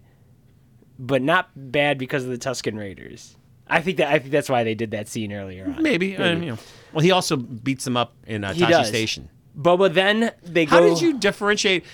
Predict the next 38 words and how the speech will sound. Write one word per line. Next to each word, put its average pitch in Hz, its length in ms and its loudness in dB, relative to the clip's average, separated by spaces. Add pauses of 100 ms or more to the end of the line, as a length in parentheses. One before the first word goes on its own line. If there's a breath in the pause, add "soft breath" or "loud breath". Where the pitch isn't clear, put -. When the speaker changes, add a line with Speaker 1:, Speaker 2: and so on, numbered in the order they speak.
(300 loud breath)
Speaker 2:
Again, 165 420 0 (160)
again, 165 240 2
I 104 60 2
hate 190 140 2
to - 60 -14
say 214 120 6
it, 139 80 0
but, 127 160 -2 (100)
like, - 180 -8 (180)
you 135 160 -2
see 185 200 0
one 175 260 2
Klatooian 151 800 2 (340 loud breath)
or 131 120 2
one 139 380 2
Nikto, 120 460 0 (500)
they 139 220 2
look 147 200 2
alike. 120 400 0
So 120 120 0
I 117 60 2
was 107 100 -2
like, 107 140 -4 (180)
unless 165 400 -2
someone's 190 180 -2
got 151 120 0
a 127 40 -4
scar 135 580 2
or 117 40 0
mark 123 220 4
Speaker 1:
Wait, 170 120 6
Speaker 2:
on 180 60 2
Speaker 1:
what 175 60 6
do 180 60 6
you 170 60 4
Speaker 2:
him, 151 120 2
Speaker 1:
mean? 110 60 -8 (400 soft breath)
Speaker 2:
like 127 200 -2